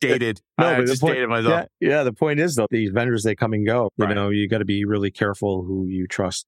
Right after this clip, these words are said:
Speaker 2: um, your data with. So
Speaker 1: Absolutely.
Speaker 2: really
Speaker 1: One
Speaker 2: great points.
Speaker 1: And we're
Speaker 2: Yeah.
Speaker 1: seeing things like in contracts,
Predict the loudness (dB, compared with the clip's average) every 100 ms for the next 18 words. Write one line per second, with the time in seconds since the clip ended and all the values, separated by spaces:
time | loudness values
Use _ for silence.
0 | -6 -4 -6 -6 -6 -4 -4 -8 -4 -4
1 | -2 -2 -2 -6 _ -4 0 0 0 -4
2 | -6 -6 -12 _ _ _ _ -2 2 2
3 | 2 0 2 0 0 0 0 0 0 -2
4 | -2 -2 -2 -4 -8 -8 -10